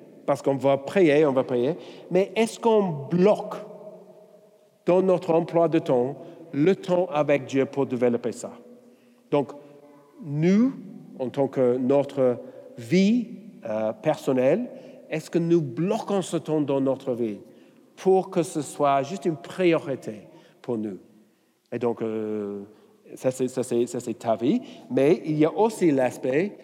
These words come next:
vivre avec Jésus et d'autres chrétiens. Paul parle clairement dans ces versets, versets vingt-cinq et vingt-six, du fait que il va vivre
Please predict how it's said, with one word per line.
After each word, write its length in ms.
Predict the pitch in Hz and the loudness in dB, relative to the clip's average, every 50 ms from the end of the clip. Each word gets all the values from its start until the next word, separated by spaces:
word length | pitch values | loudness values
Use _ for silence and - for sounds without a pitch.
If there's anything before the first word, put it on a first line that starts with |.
| - - - - - - | -20 -20 -20 -20 -18 -14
vivre 400 | 151 139 170 214 233 180 175 - 214 - | -2 2 4 4 4 4 0 -6 -10 -6
avec 340 | - 175 202 196 220 214 180 | -4 -4 0 0 0 0 0
Jésus 340 | 156 160 165 160 143 156 156 | 0 0 0 2 2 2 0
et 40 | 151 | 2
d'autres 320 | 139 147 143 139 - - 135 | 4 2 2 2 0 -4 -4
chrétiens. 440 | - 143 127 - - 110 101 104 - - - - - - | -2 -2 -2 -2 -2 -4 -4 -6 -10 -16 -20 -20 -20 -2
Paul 260 | - - 226 311 320 - | 2 4 4 4 4 2
parle 320 | - 262 220 208 190 - | 2 2 2 2 0 0
clairement 520 | - 165 190 208 233 226 - 233 226 220 | 0 0 2 2 2 2 2 2 2 2
dans 140 | 202 180 180 | 2 2 0
ces 180 | 160 - 170 156 | 0 0 0 2
versets, 340 | 143 143 143 135 - 160 147 | 2 2 2 2 0 0 2
versets 280 | 151 147 - - 147 | 2 0 2 2 0
vingt-cinq 520 | 135 131 165 185 190 190 - 185 175 - 170 | 0 2 2 2 0 2 0 0 2 2 0
et 40 | 147 | 2
vingt-six, 640 | 135 143 135 123 - - 127 113 120 127 - - - - - - - - - - | 4 4 4 2 0 -2 -4 -4 -4 -6 -10 -14 -20 -20 -20 -20 -20 -18 -6 0
du 120 | 156 202 | 0 0
fait 280 | 185 - 180 160 - - | 2 2 4 4 4 2
que 440 | - - 160 151 135 120 117 147 196 208 - - - - - - - - - | 2 0 2 4 6 6 4 2 0 -4 -10 -16 -18 -20 -20 -20 -14 -4 -2
il 160 | 170 190 185 | -2 0 -2
va 520 | 175 143 135 143 123 113 117 143 175 185 - - - - - - - - - - | -2 0 0 2 2 2 0 -2 -4 -8 -12 -18 -20 -20 -20 -20 -20 -20 -12 -10
vivre 800 | 147 139 135 131 165 208 226 233 233 233 - - - 127 123 | -8 -8 -2 2 4 6 6 6 4 2 -2 -4 -4 -4 -4